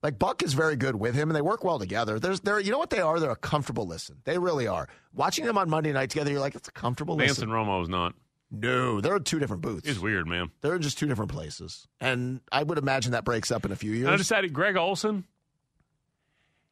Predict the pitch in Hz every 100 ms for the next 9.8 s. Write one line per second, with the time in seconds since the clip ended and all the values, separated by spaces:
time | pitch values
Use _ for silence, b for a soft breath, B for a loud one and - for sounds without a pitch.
0 | _ - 240 269 277 - 214 196 175 -
1 | 185 185 190 180 - 220 - - 185 185
2 | 180 - 127 - 127 139 160 151 170 175
3 | 175 147 135 131 147 - 151 143 - 143
4 | 139 151 131 151 143 139 139 147 131 123
5 | 110 147 175 175 143 170 180 165 160 170
6 | 165 - 123 131 160 170 170 160 170 165
7 | 165 160 170 160 131 - 156 165 170 165
8 | 165 165 - 180 175 160 180 165 - 139
9 | 139 143 - 180 175 110 -